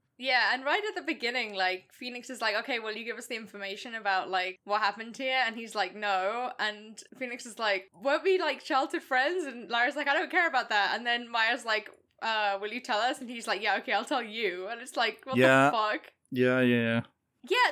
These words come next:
Speaker 1: this whole scene is kind of funny. Like, obviously that's just, like, bad, bad. It's just bad. But, like, this scene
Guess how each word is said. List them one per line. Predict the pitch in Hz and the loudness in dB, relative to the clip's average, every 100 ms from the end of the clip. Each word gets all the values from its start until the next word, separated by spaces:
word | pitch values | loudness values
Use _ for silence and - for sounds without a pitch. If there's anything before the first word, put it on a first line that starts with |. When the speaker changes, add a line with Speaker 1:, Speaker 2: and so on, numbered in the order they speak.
| 571 | 2
Speaker 1:
this | 508 523 | -4 -2
whole | 587 | -2
scene | - 427 427 | -2 -2 0
is | 392 | -2
kind | - 269 | -2 -2
of | 254 | -2
funny. | - 220 220 | -2 -2 -2
Like, | 214 202 190 | 0 -2 0
obviously | 320 359 392 | -2 0 -2
that's | 320 285 269 | 2 2 0
just, | - 285 | -6 -8
like, | 254 214 190 185 _ _ _ _ - | -2 0 0 -4 _ _ _ _ 0
bad, | 202 196 196 - _ _ _ | 2 2 0 -4 _ _ _
bad. | 190 175 185 247 294 - _ _ | -2 0 2 0 -4 -12 _ _
It's | 254 294 | -4 -4
just | 320 311 | -6 -4
bad. | 240 285 240 277 349 _ _ | 0 2 2 0 -4 _ _
But, | 320 330 | -2 2
like, | 381 - | 2 2
this | 453 466 - | 0 0 -4
scene | 508 508 508 | -6 -8 -4